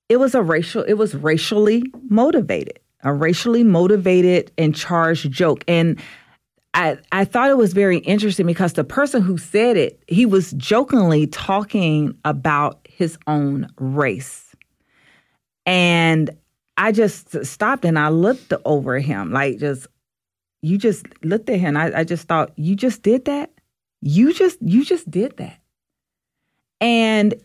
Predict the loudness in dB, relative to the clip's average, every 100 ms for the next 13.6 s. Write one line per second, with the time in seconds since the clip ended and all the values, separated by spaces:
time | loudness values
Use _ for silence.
0 | 2 4 6 6 4 4 2 0 0 0
1 | 0 0 0 -4 -12 -4 -2 0 2 0
2 | 0 0 2 2 2 2 2 0 -6 -16
3 | -20 -20 -2 0 2 0 -4 -2 2 4
4 | 2 -2 -12 -20 -8 -6 -4 -4 -6 -6
5 | -6 0 0 0 -2 -2 0 0 0 2
6 | 2 0 -2 -4 _ _ _ _ _ _
7 | _ _ _ _ _ _ 0 2 2 0
8 | -4 -4 -6 -6 -8 -12 -18 _ _ _
9 | _ _ _ _ -2 2 2 2 2 0
10 | 0 0 2 0 0 0 0 0 0 -2
11 | -2 0 -2 -2 0 0 0 0 -2 -2
12 | -2 -2 0 2 2 4 2 0 -2 -2
13 | 0 2 0 -2 -12